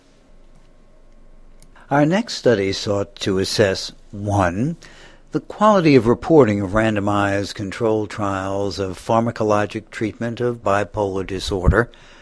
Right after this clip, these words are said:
Two, the potential improvement in quality of reporting over time. And three,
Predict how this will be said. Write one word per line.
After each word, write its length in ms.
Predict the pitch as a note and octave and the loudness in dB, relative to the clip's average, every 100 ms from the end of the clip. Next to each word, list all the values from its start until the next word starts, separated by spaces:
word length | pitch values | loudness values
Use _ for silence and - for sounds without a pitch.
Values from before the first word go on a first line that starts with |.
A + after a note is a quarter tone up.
| - _ - - - - | -20 _ -20 -20 -20 -20
Two, 680 | - - G2+ F2+ E2 A#2+ F3+ - _ - - - - | -16 -6 -6 -6 -8 -8 -8 -12 _ -20 -20 -20 -18
the 280 | - D3+ D3 - | -6 -4 -6 -10
potential 540 | C#3+ - E3+ F3+ E3 C#3 | -12 -8 -6 -6 -4 -2
improvement 840 | B2+ - F#3+ A3+ C#3+ G2+ F#2+ F#2+ | -2 -4 -4 -2 -2 -4 -6 -10
in 240 | - G#2 G2+ | -8 -6 -6
quality 500 | - A2 A2 G#2 G2+ | -6 -2 0 0 0
of 140 | F2+ | -2
reporting 440 | F#2+ - A#2 G#2 G2 | -4 -2 -2 -2 -2
over 220 | F#2 F#2 | -4 -6
time. 500 | - C#3+ B2+ B2 C#3 - | -4 -2 0 0 0 0
And 320 | A#2 A2 G#2 - - | 0 0 -4 -14 -20
three, 540 | - E3 C#3 G2 B2 | -8 -2 0 0 -4